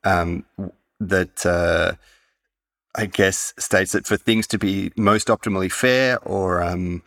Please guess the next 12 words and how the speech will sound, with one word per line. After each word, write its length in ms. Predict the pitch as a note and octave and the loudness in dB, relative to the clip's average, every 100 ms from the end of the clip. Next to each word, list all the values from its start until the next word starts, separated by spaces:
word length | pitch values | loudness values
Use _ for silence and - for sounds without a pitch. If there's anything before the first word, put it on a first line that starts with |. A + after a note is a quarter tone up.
| _ - - _ _ _ _ | _ -20 -20 _ _ _ _
uh, 540 | G2 F2+ F2 F2 F2+ F2+ | 0 2 2 0 0 -2
well 320 | D2+ G2 G2+ | 0 2 2
calibrated, 680 | - G#2 G2+ G2 F#2+ A#2+ C#3+ - - | 2 2 2 2 0 0 -4 -10 -2
uh, 460 | G2 F2+ F2 E2+ - _ _ _ | 0 0 0 -4 -8 _ _ _
things 300 | - A#2 G#2+ | 0 0 2
are 40 | G2+ | 0
the 60 | |
same 300 | F#2 C#3 C3+ | 2 2 2
and 80 | A#2+ | 0
should 140 | - F#2+ | -2 -2
be 100 | F#2+ | -2
tweeted 320 | - F2+ | 0 -2